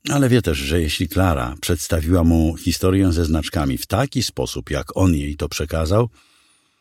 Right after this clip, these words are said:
to wzbudzi w chłopaku tylko jeszcze większe zainteresowanie, a to nie jest mu potrzebne. "Nie sądzę", mówi wreszcie zgodnie z prawdą. "Bibliotekarka dokładnie je opisała". "Rany!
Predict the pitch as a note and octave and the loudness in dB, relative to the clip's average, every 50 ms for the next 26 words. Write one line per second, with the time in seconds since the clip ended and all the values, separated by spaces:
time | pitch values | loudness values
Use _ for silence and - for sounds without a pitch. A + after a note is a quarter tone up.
0 | _ _ _ _ _ _ _ _ - F#3 C#3 G2+ D#2 D#2+ D#2+ F#2+ G#2 F#2+ G2+ - | _ _ _ _ _ _ _ _ -8 -6 -4 -2 -2 0 2 2 2 2 2 0
1 | - - - D2+ - E2+ D#2 - F2 D#2 - D2+ D2 D#2 D#2 D2+ C#2+ - - D2 | 0 -2 -2 0 0 -2 -2 -2 -2 -2 -2 -4 -2 -2 -2 -2 -2 -2 -4 -4
2 | C2 C2+ C2+ C#2 - - C#2 C2+ C#2 C2 B1+ C2 - - B1+ A#1 A#1 - - B1+ | -4 -4 -4 -4 -4 -6 -6 -6 -6 -6 -6 -6 -6 -6 -6 -6 -6 -6 -6 -8
3 | G#1+ A1 G#1 G#1 A1+ A#1+ - - - - - G#2+ A2 A2 G2+ - A#2 A#2+ B2 C3+ | -8 -8 -8 -8 -6 -8 -8 -10 -14 -10 0 2 2 2 4 4 6 8 8 8
4 | C3+ C3+ B2+ A#2+ A2+ G#2 G2 F#2 - - F2 D2+ - - C#2+ - - A#1 G#1 G1+ | 10 10 10 8 8 6 4 2 2 2 2 2 2 0 -4 -4 -4 -6 -6 -6
5 | G#1+ G#1+ G#1+ G#1 G1+ G1+ - _ _ _ _ _ _ _ _ _ _ _ _ _ | -6 -6 -6 -8 -10 -12 -16 _ _ _ _ _ _ _ _ _ _ _ _ _
6 | _ _ _ _ _ _ _ _ _ _ _ _ _ _ _ _ _ _ _ - | _ _ _ _ _ _ _ _ _ _ _ _ _ _ _ _ _ _ _ -2
7 | E2+ F2 F2+ F#2+ F#2+ F2+ - - E2 A#1+ A#1 A#1 - - - - - - _ _ | 2 4 6 6 6 4 2 0 -2 -4 -4 -6 -6 -8 -10 -12 -14 -18 _ _
8 | _ _ _ _ _ _ _ _ _ _ _ _ _ - - F2 D#2+ C#2+ D2 D2 | _ _ _ _ _ _ _ _ _ _ _ _ _ 0 2 2 2 2 0 -2
9 | C2+ C#2 D2 D2+ - - - D2 C#2+ C#2+ D2+ C#2+ C2 B1+ B1+ - - - - A#1+ | -4 -4 -4 -4 -4 -4 -4 -4 -2 -2 -2 -4 -4 -4 -6 -6 -6 -6 -6 -4
10 | A#1 A#1 B1 B1+ - - - - - - _ - - G#2 G#2 G#2+ A2 G#2+ G2 A#2 | -4 -4 -4 -4 -6 -8 -12 -20 -20 -14 _ 2 4 6 8 8 8 6 6 6
11 | G2 - A#2 A2 G#2 - G#2+ F2+ F2 E2 G2+ F#2 E2+ F2 E2+ E2 E2 D#2+ D2+ - | 6 6 6 6 6 6 4 4 4 4 4 4 6 6 4 4 4 2 0 -2
12 | - C#2+ - B1+ A#1 A1 G#1+ G1+ G1+ G1+ - _ _ _ _ _ _ _ _ _ | -4 -4 -4 -4 -4 -4 -6 -6 -10 -12 -14 _ _ _ _ _ _ _ _ _
13 | _ _ _ _ _ _ _ _ _ _ - - G2+ - G#2 - A2 A#2 A#2 G2 | _ _ _ _ _ _ _ _ _ _ -4 -2 0 0 2 2 4 4 2 2
14 | - C2 - - - | 0 -4 -8 -10 -12